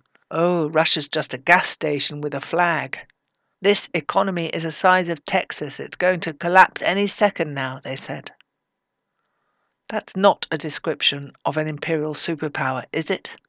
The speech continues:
They tell us Russia is imperialist to upset us, to make us feel like Russia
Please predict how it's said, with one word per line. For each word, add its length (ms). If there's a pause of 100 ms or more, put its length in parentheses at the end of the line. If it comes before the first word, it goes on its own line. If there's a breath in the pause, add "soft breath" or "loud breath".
(1200)
They 160
tell 260
us 220
Russia 480
is 160
imperialist 600
to 120
upset 540
us, 340 (520)
to 60
make 300
us 220
feel 240
like 240
Russia 260